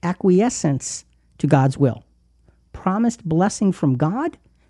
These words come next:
requires focused acquiescence to his will. So the first thing he knew is that he had to be in line with the promises. Second thing Abraham knew, Abraham knew that Isaac was without doubt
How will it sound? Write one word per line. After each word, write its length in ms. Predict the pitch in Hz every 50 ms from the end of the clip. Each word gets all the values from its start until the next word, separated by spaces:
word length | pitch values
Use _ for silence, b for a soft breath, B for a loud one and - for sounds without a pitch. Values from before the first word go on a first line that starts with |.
| _ -
requires 520 | 160 147 - - - 170 170 165 160 151
focused 520 | - - - 208 220 220 - 233 220 - -
acquiescence 920 | 214 170 156 - - 165 165 180 208 - - - 131 117 117 - - - _ _ _
to 100 | - 135
his 200 | 113 139 135 127
will. 220 | - 139 131 - - _ _ _ _ _ B B B B B B
So 360 | - - 160 151 151 156 - _ _ _ _
the 80 | - 131
first 260 | - 165 170 165 -
thing 140 | 208 190 170
he 120 | 185 180
knew 300 | 170 175 196 233 269 277 b b b b -
is 140 | 156 143 143
that 280 | 156 147 147 156 - _ _ _
he 160 | _ - 147
had 260 | 135 165 170 175 - -
to 280 | - 185 160 151 160 - _ _ 139 123
be 260 | 117 147 165 180 180 185
in 140 | 170 170
line 260 | 170 160 160 160 156 151
with 120 | 151 147
the 80 | - 143
promises. 540 | - 147 139 135 135 - - 120 - - b b b b
Second 500 | _ - - - - 294 311 - 247 190
thing 200 | - 190 160 143
Abraham 420 | 139 135 127 135 127 127 120 117 113
knew, 160 | 107 117 - - _ _ _ _ b b b b b b
Abraham 640 | - 180 240 262 285 240 226 233 240 226 208 190 175 170 175
knew 360 | 196 269 339 311 175 127 120 123
that 180 | 139 147 - -
Isaac 500 | - 170 208 254 233 - 190 185 - -
was 320 | 170 165 151 147 147 143 - _ _ _ _
without 1040 | 131 120 123 156 214 269 302 - - - - - 170 185 202 190 156 143 135 117
doubt 520 | 135 156 151 147 123 117 - - - -